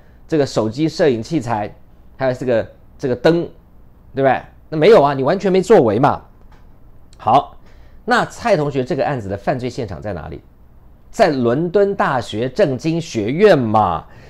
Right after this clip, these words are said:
所以你应该去犯罪现场做及时勘查嘛，因为这不在于总统的保护范围内。所以黄伟检察官，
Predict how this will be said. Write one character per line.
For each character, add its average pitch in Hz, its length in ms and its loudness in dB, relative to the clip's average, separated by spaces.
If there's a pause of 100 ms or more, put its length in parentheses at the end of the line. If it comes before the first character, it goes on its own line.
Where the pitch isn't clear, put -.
所 - 240 4
以 262 60 6
你 151 180 2
应 147 120 0
该 185 180 4
去 180 140 0
犯 175 220 2
罪 170 140 2
现 147 220 0
场 95 180 -8
做 165 180 0
及 - 220 -6
时 120 200 -12
勘 143 220 -6
查 95 240 -8
嘛， 104 160 -4
因 175 80 -4
为 180 80 0
这 170 200 0
不 120 320 -4
在 165 240 2
于 113 180 -2
总 123 220 -6
统 117 180 -8
的 104 180 -2 (360)
保 92 160 2
护 170 180 -4
范 147 220 2
围 117 160 -2
内。 156 340 0 (720)
所 214 140 4
以 175 40 6
黄 156 160 2
伟 170 100 2
检 123 140 -4
察 92 140 -6
官， 110 260 -4